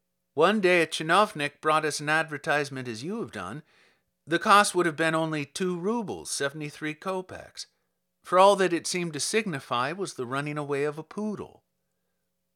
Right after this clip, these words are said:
Yet what was it, do you think, in reality? Why, the thing turned out to be a libel, and the poodle in question a cashier. Of what department precisely, I do not know." "Yes,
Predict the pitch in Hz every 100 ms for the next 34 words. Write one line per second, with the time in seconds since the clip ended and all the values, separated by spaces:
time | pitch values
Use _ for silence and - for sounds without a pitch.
0 | _ 143 185 180 151 156 - 151 156 160
1 | 151 151 151 139 - 147 143 135 131 131
2 | 117 120 143 214 269 - - - _ _
3 | _ _ _ _ - 170 180 180 175 196
4 | 190 180 170 165 143 139 139 147 160 175
5 | 202 208 196 82 - _ _ _ _ _
6 | - 175 180 - 220 262 185 131 127 120
7 | 117 - 160 170 170 185 175 - 247 302
8 | 151 80 - _ _ _ _ _ _ _
9 | _ _ 127 131 165 170 139 170 180 143
10 | 123 113 127 - 113 98 - 123 143 135
11 | 135 139 151 156 - 180 220 87 76 _
12 | _ _ _ _ _ _ _ _ _ _
13 | _ 180 220 233 110 - -